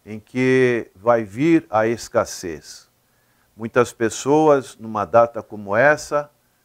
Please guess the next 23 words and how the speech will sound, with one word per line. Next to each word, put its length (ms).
gastam 680
tudo 380
o 40
que 140
têm 400
e 80
depois 500
vão 180
ficar 760
numa 400
míngua 720
o 240
restante 760
do, 340
do, 400
do 240
ano 360
ou 180
o 40
começo 600
do 140
outro 420
ano. 200